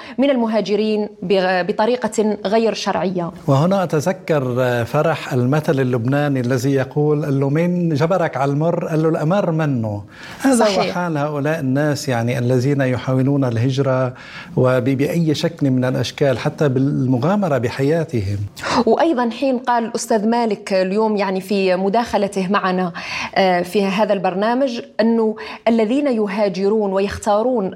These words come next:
Speaker 1: طريق البحر يكونون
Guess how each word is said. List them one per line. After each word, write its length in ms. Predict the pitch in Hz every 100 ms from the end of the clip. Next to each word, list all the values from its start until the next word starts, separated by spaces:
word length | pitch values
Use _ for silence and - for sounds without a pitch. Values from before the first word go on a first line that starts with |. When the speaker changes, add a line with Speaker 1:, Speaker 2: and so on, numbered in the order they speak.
| -
Speaker 1:
طريق 440 | 214 208 262 247 - 196
البحر 460 | 190 220 - 285 277 - - 233
يكونون 720 | 247 247 262 262 285 294